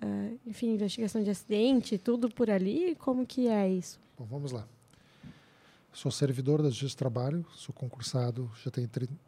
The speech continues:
Speaker 2: trinta e três anos que sou servidor do Judiciário Trabalhista aqui do Rio Grande do Sul. E atualmente estou na Divisão de Perícias Oficiais, né,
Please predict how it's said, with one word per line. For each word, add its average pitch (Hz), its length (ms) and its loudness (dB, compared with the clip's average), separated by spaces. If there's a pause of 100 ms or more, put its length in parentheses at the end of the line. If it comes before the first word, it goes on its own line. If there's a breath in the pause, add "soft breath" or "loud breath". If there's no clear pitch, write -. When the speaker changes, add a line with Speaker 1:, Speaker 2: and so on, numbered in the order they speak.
(120)
Speaker 2:
trinta 127 300 -2
e - 20 -4
três 120 300 -2
anos 123 320 -6
que - 120 -14
sou 117 200 -8
servidor 113 480 -8
do 113 100 -8
Judiciário 110 420 -6
Trabalhista 113 540 -6
aqui - 80 -12
do 113 80 -4
Rio 107 80 -2
Grande 107 200 -6
do - 100 -14
Sul. 147 260 -4 (1000 soft breath)
E 135 40 4
atualmente 139 480 4
estou 143 420 -2 (100)
na 123 340 -6
Divisão 123 380 -6
de 120 120 -10
Perícias 127 400 -4
Oficiais, - 640 -8 (100)
né, 127 160 -10